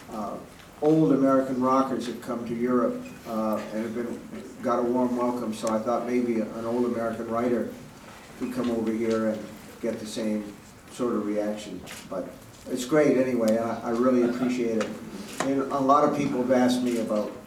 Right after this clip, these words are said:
the sort of stuff that I write, and don't ask me where I get my ideas because I don't know. But obviously I got a reputation somewhere along the way as a horror writer. Um, and, uh,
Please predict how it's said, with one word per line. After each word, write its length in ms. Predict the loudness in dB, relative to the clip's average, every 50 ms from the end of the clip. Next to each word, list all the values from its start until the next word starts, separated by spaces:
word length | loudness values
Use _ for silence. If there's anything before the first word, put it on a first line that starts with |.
| -14 -6
the 120 | -4 -4
sort 240 | -2 0 2 2 2
of 80 | 2 0
stuff 280 | 0 0 -2 -2 0 -2
that 120 | -2 0
I 80 | 0 0
write, 380 | 0 0 0 0 -2 -4 -4
and 200 | -4 -6 -6 -8 -12 -14 -16 -14 -10 0
don't 200 | 2 2 4 4
ask 220 | 2 0 0 -2 -2
me 100 | -2 -2 0
where 140 | 2 2 4
I 120 | 2 2
get 180 | 0 0 -2 -4
my 180 | -4 -4 -2 0 0
ideas 380 | 0 0 0 0 0 0 -2 -4
because 400 | -8 -8 -10 -8 -8 -8 -6 -4
I 100 | -4 -4
don't 260 | -4 -6 -6 -6 -6 -2
know. 240 | -2 0 0 0 -2 -4 -8 -8 -8 -8 -6 -6 -6 -4 -4 -2 -2 -2 2
But 220 | 2 2 2 2 0 -2 -4 -4 -6 -8 -8 -8 -2 2
obviously 540 | 4 4 6 6 6 6 6 4 2 2
I 160 | 2 2 4 4
got 320 | 4 4 2 0 -2 -4 -4
a 80 | -2
reputation 800 | 2 6 6 6 6 4 0 0 0 2 2 2 2 2 -2 -4
somewhere 340 | -2 -2 -2 -2 -2 -2 -2 -2
along 440 | 0 0 0 0 0 0 -2 -6 -8 -12 -8
the 100 | -4 -4
way 380 | -2 0 0 2 2 2 2 0 -2 -4 -6 -8 -8 -8 -10
as 200 | -10 -8 -8 -8
a 40 | -8
horror 360 | -2 2 4 4 6 6 4
writer. 440 | 4 2 0 -2 -2 -2 -4 -4 -4 -6 -10 -10 -10
Um, 280 | -10 -8 -8 -8 -8 -10 -12 -14 -16 -16 -18 -18 -20 -16 -16 -14 -14 -14 -18 -18 -14 -8
and, 340 | -6 -4 -4 -2 -2 0 0
uh, 340 | 2 2 4 2 2 0